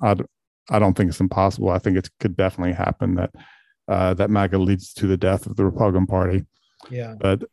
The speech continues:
Speaker 1: the, the other alternative is, you know, reform. Th-, this was actually a big debate when I was at the principal's first conference a couple of weeks ago.
Speaker 2: Right.
Speaker 1: Uh, one, the, one, the, the most lively panel at this conference was, "Should we stay or should we go?"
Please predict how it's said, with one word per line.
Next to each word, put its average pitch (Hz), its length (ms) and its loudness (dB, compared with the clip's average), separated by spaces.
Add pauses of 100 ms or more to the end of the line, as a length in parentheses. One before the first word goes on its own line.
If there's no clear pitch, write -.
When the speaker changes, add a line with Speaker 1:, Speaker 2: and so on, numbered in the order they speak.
(120)
Speaker 1:
the, 113 120 6
the 113 200 4
other 127 200 6
alternative 107 500 4
is, 101 340 -2
you 160 140 2
know, 95 200 2 (360)
reform. 107 560 2
Th-, 113 140 4
this 135 180 6
was 151 180 8
actually 117 280 4
a 98 40 2
big 98 220 2
debate 107 320 2
when 104 100 4
I 95 60 2
was 95 120 2
at 104 140 0
the 95 140 -6 (100)
principal's 101 420 0
first 98 300 0
conference - 460 -2
a - 20 -4
couple - 240 -2
of 92 60 2
weeks 92 200 0
ago. 95 360 2 (360)
Speaker 2:
Right. 117 240 -14
Speaker 1:
Uh, 90 240 2
one, 101 360 2 (340)
the, 110 140 0
one, 131 320 0 (260)
the, 127 200 0
the 120 180 0
most 113 260 4
lively 120 520 4
panel 107 640 2
at 110 180 -2
this 98 140 0
conference 101 560 0
was, 101 300 4 (360)
"Should 110 220 6
we 101 100 6
stay 104 260 2
or 95 80 4
should 95 220 0
we 92 100 0
go?" 87 360 -2